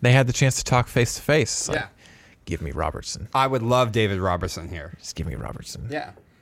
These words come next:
Speaker 2: And, I mean, like, he's been really good, and he's a great track record, but he's so old that the, the price ain't gonna be ridiculously high, you would think. So,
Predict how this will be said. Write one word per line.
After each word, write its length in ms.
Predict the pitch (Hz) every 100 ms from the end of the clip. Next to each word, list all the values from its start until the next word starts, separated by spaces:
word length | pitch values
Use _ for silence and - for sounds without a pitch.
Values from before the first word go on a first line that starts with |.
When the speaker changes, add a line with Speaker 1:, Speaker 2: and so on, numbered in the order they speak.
| _
Speaker 2:
And, 120 | 214 240
I 60 |
mean, 160 | 240 226
like, 220 | 202 -
he's 240 | 160 175
been 180 | 156 220
really 220 | 180 175 135
good, 240 | 135 139
and 100 | 107
he's 160 | 101 101
a 40 |
great 220 | 123 117
track 240 | - 113 107
record, 280 | 90 98 95
but 200 | 123 - _
he's 200 | 135 117
so 220 | 180 151
old 340 | 117 123 104 95
that 100 | 90
the, 80 | 95 -
the 60 |
price 320 | 98 123 113 107
ain't 100 | 92
gonna 100 | 82
be 180 | 85 - _ _ 107
ridiculously 960 | 107 85 - 135 156 73 - - -
high, 280 | - 71 71
you 160 | 87 87
would 140 | 90
think. 460 | - 123 82 82 _ _ _ _ _ _ _ _ _ _ _ _ _
So, 540 | - - 123 87 80